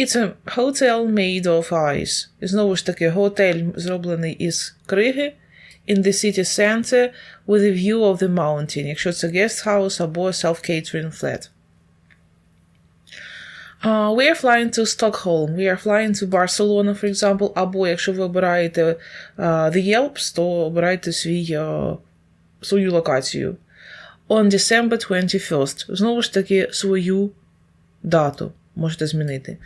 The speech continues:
Then we are taking the train to Kiruna. Можна змінити then we are driving to, uh, Kitzbühel. Okay.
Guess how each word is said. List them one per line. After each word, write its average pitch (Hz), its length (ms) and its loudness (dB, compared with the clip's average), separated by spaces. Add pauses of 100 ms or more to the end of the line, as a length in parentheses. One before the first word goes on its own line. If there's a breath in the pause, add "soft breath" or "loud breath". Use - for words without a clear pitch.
(360 loud breath)
Then 247 340 4
we 214 100 2
are 196 300 2
taking 226 440 0
the 185 200 0
train 196 480 2
to - 0 -
Kiruna. 180 560 0
Можна 190 280 0
змінити 190 260 0
then 180 280 0
we 175 80 -2
are 156 300 0
driving 185 520 0 (2250)
to, 220 420 2
uh, 180 360 0
Kitzbühel. 156 840 -4 (1120)
Okay. 269 300 -6